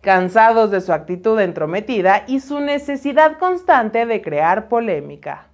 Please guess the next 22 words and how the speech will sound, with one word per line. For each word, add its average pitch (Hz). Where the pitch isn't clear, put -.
Con 359
su 370
salida, 381
la 359
Casa 339
de 320
los 294
Famosos 269
pierde 392
uno 415
de 359
sus 285
personajes 294
más 294
polémicos, 247
pero 156
Televisa 220
gana 294
un 262
poco 277
de 208
tranquilidad, 180